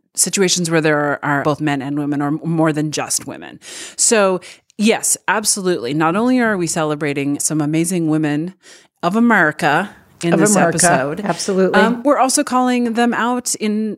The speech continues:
Speaker 1: this ongoing effort to call all women out.
Speaker 2: Yep, to call all women out, to raise them up, because, yeah, those studies say that if you say, "Yeah, that was good," they're willing to take a risk.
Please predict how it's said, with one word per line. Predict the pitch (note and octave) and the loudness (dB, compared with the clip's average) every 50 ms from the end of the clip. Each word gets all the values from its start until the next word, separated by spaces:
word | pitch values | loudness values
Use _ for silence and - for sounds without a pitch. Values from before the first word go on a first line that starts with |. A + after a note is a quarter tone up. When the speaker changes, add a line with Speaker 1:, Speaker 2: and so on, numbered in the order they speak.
| - _ - | -10 _ -2
Speaker 1:
this | G3 G#3 G#3 G#3 - - - - | -2 0 2 2 0 -2 -2 0
ongoing | F3 F3+ G3+ A3 G#3 F3+ G3+ G#3 A3 A3+ G#3+ G#3+ | 2 2 2 2 2 2 2 2 2 0 0 -2
effort | B3+ C#4 - E4+ E4+ D#4 - - - - | -2 -4 -4 -6 -6 -6 -8 -14 -6 -4
to | - E4+ | -2 0
call | - F4 F#4 G4 G4 | 2 2 2 2 2
all | G#4 G#4 F4+ | 2 2 4
women | D#4+ B3 G3 E3 D3 C#3 | 4 4 4 2 0 -2
out. | C#3+ C3 - - _ | -4 -8 -12 -12 _
Speaker 2:
Yep, | F#3+ F#3+ G#3 G#3+ - - | 0 0 0 0 -2 -4
to | - G3+ | -4 -2
call | G3+ G#3 A#3 A3 G3+ F#3 | 0 2 2 2 4 4
all | F#3 G3 G#3 G#3+ | 4 4 4 4
women | G#3 G3+ G3 F#3+ F#3+ | 2 0 2 2 2
out, | E3 D#3+ D#3 - - _ - | 2 2 2 0 -4 _ -4
to | - F#3 | -4 -2
raise | D3+ E3+ F3 F#3+ G3+ F#3+ | 2 4 4 4 4 2
them | G#3 G#3 F#3 | 0 0 0
up, | D#3+ D3 C3+ G#2+ - - D#3+ - | 0 0 0 -4 -6 -12 -8 -8
because, | G3 F#3 - F3+ F3+ E3+ D#3+ D#3+ E3 - - - - - - - _ _ _ - | -6 -6 0 2 2 2 2 0 -2 -8 -10 -12 -20 -20 -20 -20 _ _ _ -6
yeah, | - A3 A3+ A3 | -6 -6 -4 0
those | A#3 A3 G#3 - | 0 0 0 0
studies | - A3+ A3 A3 A3 G#3+ - - | -2 0 0 2 2 0 0 -2
say | - G#3+ G#3+ A3+ | -2 0 0 2
that | G3 E3 D#3+ | 2 2 0
if | E3 D#3+ E3 - | 0 -2 -2 -4
you | F3 | -8
say, | - - F3+ F3 | -4 -2 0 0
"Yeah, | E3 F3+ E3+ | 2 2 0
that | E3+ F3+ F3 F#3 F3+ - | 2 2 0 0 0 -2
was | F3 D3+ - | -4 -6 -4
good," | - F3+ F3 F#3 F3+ | 0 0 0 0 2
they're | - E3 D3+ | 2 0 0
willing | D3+ E3+ E3+ E3 D#3+ | 2 0 0 0 -2
to | - - | -2 -6
take | - - E3+ C#3 - - | -6 -4 -4 -6 -6 -8
a | D3 | -10
risk. | C#3+ C#3 - - - - - - - - | -8 -8 -8 -8 -10 -12 -12 -16 -18 -20